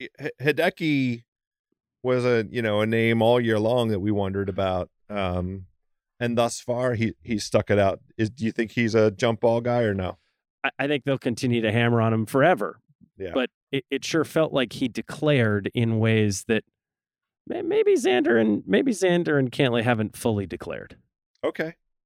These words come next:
Speaker 1: All right. So, to be continued <laughs> on that front.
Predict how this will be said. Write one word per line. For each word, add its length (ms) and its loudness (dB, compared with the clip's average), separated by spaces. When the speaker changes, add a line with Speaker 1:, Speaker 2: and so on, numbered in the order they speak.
Speaker 1:
All 100 -12
right. 240 -12
So, 380 -10
to 680 4
be 480 2
continued 1400 2
<laughs> 80 -16
on 580 -4
that 300 0
front. 460 -2